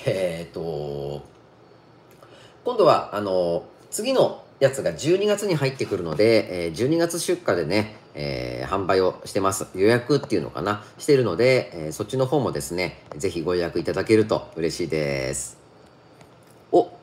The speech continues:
八重たん来ましたね。こんばんにゃり。うとうとしてたらフリアタンライブ始まってまして、そうなんです。いきなりやりました。はい。チュンさん、そう、ハイビスカスの冬越し、そろそろだよね。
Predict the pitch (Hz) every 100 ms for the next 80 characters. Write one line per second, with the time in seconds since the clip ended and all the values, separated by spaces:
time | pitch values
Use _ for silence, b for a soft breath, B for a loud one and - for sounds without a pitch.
0 | - 135 151 147 - - 139 135 131 131
1 | 127 131 - 123 113 113 107 107 101 -
2 | 143 139 135 131 120 101 - - 127 123
3 | 107 104 104 - 95 117 107 92 - 82
4 | 80 78 92 87 95 - - - - 82
5 | - 73 - 76 71 65 67 - - 62
6 | 62 55 50 60 71 98 92 87 82 78
7 | - - 58 50 50 50 50 50 B B
8 | B - 127 - B B B - - 196
9 | 196 165 - 123 104 101 151 160 - -
10 | 143 170 175 147 113 95 123 139 139 139
11 | 131 - 156 165 151 104 90 85 98 107
12 | 107